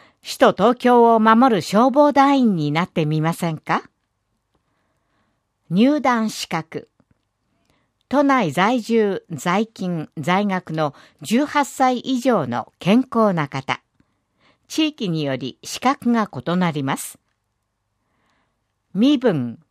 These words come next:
待遇。非常勤、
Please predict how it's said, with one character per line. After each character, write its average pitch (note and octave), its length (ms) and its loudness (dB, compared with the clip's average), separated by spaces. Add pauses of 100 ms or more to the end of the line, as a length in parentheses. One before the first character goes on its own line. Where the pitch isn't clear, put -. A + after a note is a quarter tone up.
(120)
待 F#3 260 -2
遇。 C#3 440 -4 (1500)
非 A3+ 240 2
常 D4 260 4
勤、 C3 460 -8